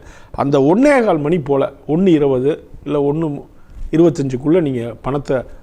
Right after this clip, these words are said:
ஒரு கவர்ல போட்டு எடுத்து வச்சீங்கன்னா, நிச்சயமா கடன் அடையும். இதுதான் கடன் அடையக்கூடிய நேரம்.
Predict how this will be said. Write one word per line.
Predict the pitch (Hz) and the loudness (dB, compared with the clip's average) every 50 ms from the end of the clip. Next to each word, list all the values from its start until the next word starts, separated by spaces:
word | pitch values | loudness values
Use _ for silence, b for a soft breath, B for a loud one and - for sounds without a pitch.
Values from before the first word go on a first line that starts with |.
| B - - | B -10 -6
ஒரு | 131 123 120 - | -4 -4 -2 0
கவர்ல | 131 143 170 190 180 165 139 123 | 0 2 2 2 0 0 -2 -2
போட்டு | 143 143 139 139 | -4 -4 -2 0
எடுத்து | 123 127 143 143 - 156 123 113 | 0 0 -2 -2 -4 -4 -4 -4
வச்சீங்கன்னா, | 110 - 131 120 110 110 113 117 123 151 b b b b b b b b b b 143 156 | -6 -6 -8 -8 -8 -8 -8 -10 -12 -14 b b b b b b b b b b -2 0
நிச்சயமா | 190 175 - - - - - 294 285 240 214 180 185 240 285 302 - - - - - - - - - - | 0 0 -2 -8 -14 -6 -2 0 2 2 2 2 2 0 0 0 -4 -8 -16 -20 -20 -20 -14 -14 -12 -6
கடன் | - 147 143 156 151 127 | -4 -2 -2 0 -2 -2
அடையும். | 113 110 117 113 117 - - - - - | -6 -6 -6 -8 -8 -10 -14 -18 -14 -6
இதுதான் | 143 151 180 208 196 214 240 269 240 180 | -4 -2 0 0 2 2 0 0 0 -2
கடன் | - 139 135 156 170 170 | -2 -2 0 0 0 0
அடையக்கூடிய | 160 147 139 131 127 123 - 131 139 135 117 | 0 0 0 0 -2 -4 -6 -6 -4 -4 -6
நேரம். | 104 107 110 113 117 123 - - - | -8 -10 -10 -8 -10 -10 -12 -14 -20